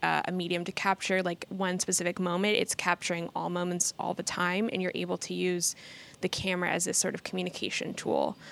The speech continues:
Um, so I think while right now the Generation Z or, or, like, post-millennial, whatever you wanna call them,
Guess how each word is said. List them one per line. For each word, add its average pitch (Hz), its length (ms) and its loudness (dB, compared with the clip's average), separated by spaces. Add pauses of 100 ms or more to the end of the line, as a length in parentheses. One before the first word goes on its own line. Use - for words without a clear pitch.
(260)
Um, 180 320 4
so - 280 4 (320)
I 196 100 6
think 247 280 4
while 196 360 8
right 190 200 4
now 190 300 6
the 190 100 4
Generation 175 720 0
Z 175 260 2
or, 170 220 2
or, 175 160 0
like, 175 180 0
post-millennial, 175 540 0
whatever 170 240 0
you 165 100 -2
wanna 165 140 -2
call 180 240 2
them, 170 240 2